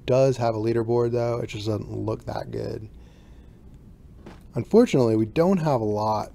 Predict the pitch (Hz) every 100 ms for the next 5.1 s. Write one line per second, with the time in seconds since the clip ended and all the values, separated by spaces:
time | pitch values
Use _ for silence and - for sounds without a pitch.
0 | - - 104 104 107 110 - 110 - -
1 | 131 127 123 - 110 107 104 113 107 104
2 | 98 98 - - - - 110 101 151 175
3 | 165 143 120 113 110 104 - 107 113 110
4 | 107 107 104 107 101 104 101 98 101 98